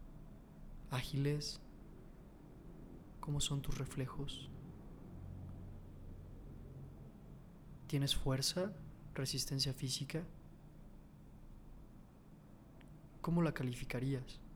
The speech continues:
Ojo, y la calificación es tú contigo o tú contigo misma.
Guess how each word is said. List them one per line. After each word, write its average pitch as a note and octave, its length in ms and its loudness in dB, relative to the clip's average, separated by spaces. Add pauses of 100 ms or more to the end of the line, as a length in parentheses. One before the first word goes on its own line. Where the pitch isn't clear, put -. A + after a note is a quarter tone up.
(1600)
Ojo, C3+ 320 4 (1120)
y C#3 80 2
la C3+ 100 6
calificación C#3 840 4 (600)
es D3 240 2
tú F#3 180 4
contigo D#3 560 4
o C#3+ 80 0
tú - 160 2
contigo C#3 340 2
misma. C3 340 0